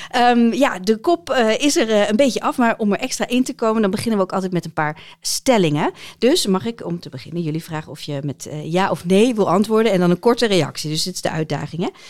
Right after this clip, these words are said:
Eh, in de loop van het gesprek, eh, komen we dan uitgebreider terug op alles wat we dan nu bespreken.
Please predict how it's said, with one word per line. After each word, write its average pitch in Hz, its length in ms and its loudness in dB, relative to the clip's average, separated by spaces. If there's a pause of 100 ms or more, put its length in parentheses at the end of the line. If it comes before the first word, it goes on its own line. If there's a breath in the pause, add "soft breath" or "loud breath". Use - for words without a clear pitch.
(220 loud breath)
Eh, 208 320 4
in 247 160 6
de 233 100 6
loop 269 240 4
van 285 100 2
het 233 120 -2
gesprek, 220 500 -4
eh, 185 160 2 (100)
komen 190 280 4
we 180 80 2
dan 165 280 2
uitgebreider 180 800 -2
terug 269 420 0
op 196 240 0
alles 180 380 -6
wat 165 160 -12
we 156 80 -10
dan 156 200 -14
nu - 120 -14
bespreken. - 460 -12